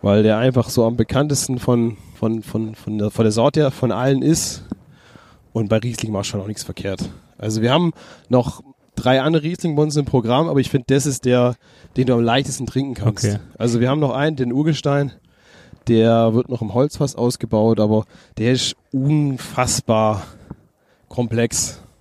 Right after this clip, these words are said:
Speaker 1: Also ich, wir können da gerne mal eine Flasche zusammen trinken, aber da würdest du auch sagen, boah, der ist nix.
Speaker 2: Okay.
Speaker 1: Glaub ich, dass der dir nicht schmecken wird.
Speaker 2: Warum steht
Speaker 1: Also
Speaker 2: eigentlich bei dem Riesling immer dran, Riesling trocken? Und da gibt's auch welche, die nicht trocken sind. Also, ich glaub,
Speaker 1: Es gibt auch nicht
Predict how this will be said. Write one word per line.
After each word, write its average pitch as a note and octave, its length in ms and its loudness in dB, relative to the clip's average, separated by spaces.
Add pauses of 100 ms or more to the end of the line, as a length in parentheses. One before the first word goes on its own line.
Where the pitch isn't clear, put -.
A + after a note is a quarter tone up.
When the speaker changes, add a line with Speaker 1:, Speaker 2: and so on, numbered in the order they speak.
(460)
Speaker 1:
Also B2 340 2
ich, A#2+ 480 -2
wir A#2 60 -4
können D#3+ 220 0
da D#3+ 80 2
gerne D3 240 2
mal D3+ 120 4
eine D3 100 2
Flasche C#3 240 0
zusammen B2 200 0
trinken, D#3 360 -2 (580)
aber B2 220 -2
da C3 100 2
würdest D3+ 200 2
du B2+ 60 0
auch - 160 2
sagen, B2 340 0 (120)
boah, C#3+ 380 2 (840)
der A#2+ 120 2
ist - 120 -4
nix. - 320 -8 (420)
Speaker 2:
Okay. A2+ 420 -2
Speaker 1:
Glaub D3 260 2
ich, C#3+ 120 0
dass B2 180 -2
der B2+ 100 2
dir C3 100 4
nicht C#3+ 120 -2
schmecken C3 260 -4
wird. G#2+ 200 -4 (440)
Speaker 2:
Warum D3 160 0
steht A#3 120 2
Speaker 1:
Also G3 40 2
Speaker 2:
eigentlich F3+ 140 0
bei F3+ 100 4
dem D#3+ 120 2
Riesling E3 340 0
immer D#3 120 4
dran, C3+ 380 0 (140)
Riesling C3 420 0
trocken? B2+ 440 0 (180)
Und - 60 -12
da B2+ 100 2
gibt's A#2+ 120 2
auch C#3 60 0
welche, C3+ 160 0
die B2 120 2
nicht E3+ 180 0
trocken B2+ 260 0
sind. A2+ 160 -2
Also, A2 280 0
ich - 40 -18
glaub, A2+ 160 -2
Speaker 1:
Es G#2+ 100 -4
gibt C3 140 4
auch B2+ 80 4
nicht B2+ 120 2